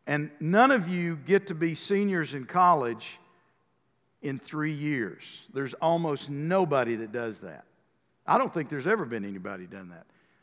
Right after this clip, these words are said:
An eight-year-old gr-, college graduate? Maybe. I doubt it. The point I'm making is it still takes us a while to just get past some of the basics.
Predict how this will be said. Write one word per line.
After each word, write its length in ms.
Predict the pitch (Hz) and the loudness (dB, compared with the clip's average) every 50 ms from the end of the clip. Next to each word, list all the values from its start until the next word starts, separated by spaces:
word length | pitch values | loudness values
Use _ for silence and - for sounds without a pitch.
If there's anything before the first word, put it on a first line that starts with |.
| _ _ _ _ _ _ | _ _ _ _ _ _
An 140 | - 123 127 | -8 -6 -4
eight-year-old 560 | 135 143 160 - 151 151 151 151 147 147 139 | -2 -2 -2 -2 -2 -2 0 0 0 -2 -2
gr-, 100 | 120 139 131 - - - | -4 -6 -8 -8 -8 -4
college 360 | 151 151 151 151 139 113 113 | -2 0 0 0 -2 -4 -6
graduate? 460 | 127 127 131 135 131 147 165 202 - - _ _ _ _ - | -4 -4 -4 -4 -4 -6 -10 -12 -12 -16 _ _ _ _ -4
Maybe. 380 | 123 147 170 156 127 131 147 - - _ _ _ _ _ _ _ _ _ _ _ - | 0 0 2 0 0 -4 -6 -10 -18 _ _ _ _ _ _ _ _ _ _ _ -8
I 80 | - 123 | -8 -4
doubt 300 | 120 143 123 117 107 104 | -2 2 2 2 2 0
it. 120 | - - - - _ _ _ _ _ _ _ _ _ _ _ _ _ _ _ _ _ _ _ _ _ _ | -2 -8 -12 -20 _ _ _ _ _ _ _ _ _ _ _ _ _ _ _ _ _ _ _ _ _ _
The 100 | 175 180 | 0 0
point 440 | 175 - - 226 247 254 269 269 - | 0 0 0 2 4 4 4 4 2
I'm 200 | 196 180 165 165 | 2 2 2 2
making 500 | 170 175 185 185 180 - 165 143 139 131 | 2 2 2 2 0 -2 -4 -4 -2 -2
is 380 | 123 120 117 113 117 113 - - - _ _ _ _ - | 0 0 0 0 0 -4 -8 -18 -20 _ _ _ _ 0
it 160 | 180 190 - | 0 0 0
still 320 | - - 202 196 190 175 | -2 2 4 4 4 4
takes 360 | - - 175 151 131 - - 135 | 2 0 -2 -2 -2 -2 -6 -10
us 140 | 120 - 131 | -10 -8 -10
a 40 | |
while 500 | 104 98 127 131 117 101 90 80 58 - - _ _ _ _ _ _ _ _ _ _ _ _ _ _ _ _ _ _ _ _ | -10 -8 -4 -2 0 0 -2 -4 -8 -14 -20 _ _ _ _ _ _ _ _ _ _ _ _ _ _ _ _ _ _ _ _
to 120 | - 156 131 | -10 -10 -10
just 440 | 117 113 98 139 175 175 - - - - - 110 101 | -10 -8 -4 -2 -2 -2 -2 -6 -12 -20 -20 -14 -2
get 500 | 117 151 165 180 - - - - - - | 0 2 2 2 0 -6 -18 -20 -18 -8
past 460 | - 156 147 143 135 135 - - - | -4 -2 0 0 0 -2 -6 -10 -10
some 180 | - 135 135 131 | -8 -6 -6 -6
of 80 | 113 | -6
the 60 | 113 | -6
basics. 760 | 107 101 113 113 113 110 - - - - _ - - - - | -6 -4 -2 -2 -2 -4 -4 -10 -16 -18 _ -20 -20 -20 -20